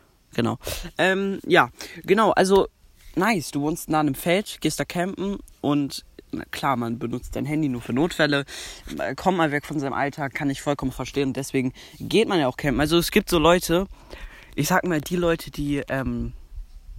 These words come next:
ach egal, ich möchte jetzt hier niemanden beleidigen oder irgendwie so,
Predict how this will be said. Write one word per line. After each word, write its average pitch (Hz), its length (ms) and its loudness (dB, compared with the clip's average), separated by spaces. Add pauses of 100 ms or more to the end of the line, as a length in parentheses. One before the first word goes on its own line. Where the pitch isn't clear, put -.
(800)
ach 147 160 4
egal, 135 280 4
ich - 260 -4 (380)
möchte 139 300 4
jetzt 117 100 -4
hier 147 120 6
niemanden 147 320 6
beleidigen 123 560 6 (100)
oder 127 260 0
irgendwie 127 260 0
so, 127 200 -6